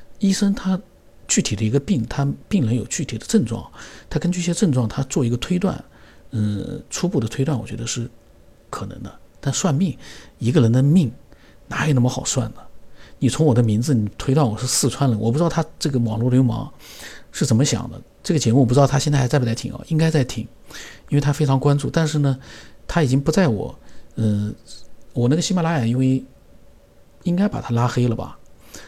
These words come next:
他可以听，但他没法留言，他可能换了号，但是呢，嗯，已经在喜马拉雅上应该是，我不知道他是谁了。那么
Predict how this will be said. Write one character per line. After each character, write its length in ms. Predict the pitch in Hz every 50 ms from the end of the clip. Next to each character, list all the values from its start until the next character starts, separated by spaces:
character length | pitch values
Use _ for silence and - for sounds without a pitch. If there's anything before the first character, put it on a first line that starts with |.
| - -
他 120 | - 135
可 140 | 127 - 151
以 80 | 123 117
听， 240 | - - 143 135
但 140 | 139 139 139
他 100 | 131 135
没 140 | 120 117 127
法 100 | 131 135
留 160 | 127 113 110
言， 240 | 117 110 - - - - - - - - - - - - - - - - -
他 100 | - -
可 140 | - - 117
能 80 | 117
换 180 | 117 - 185 151
了 80 | 117 110
号， 280 | - - - - - -
但 160 | - 143 147
是 100 | 139 143
呢， 160 | 139 139 127 131 - - - - - - - - - -
嗯， 340 | - 107 104 104 104 101 98
已 180 | 85 - -
经 340 | 107 - 117 120 127 131 - - - - - - - - - - - - - - -
在 140 | - 127
喜 120 | 117 - 165
马 120 | 185 208
拉 80 | 208 151
雅 40 | 113
上 180 | - 117 113
应 120 | 113 110 110
该 160 | 117 113 113
是， 420 | - - 113 107 104 101 101 92 - - - - - - - - - - - _ - - _ - - - - - - -
我 120 | - 113
不 120 | 104 120 113
知 40 |
道 80 | 143 131
他 140 | 117 120 117
是 140 | - - 107
谁 120 | - -
了。 140 | - - - - - - - - - -
那 100 | - 135
么 240 | 117 117 117 113 107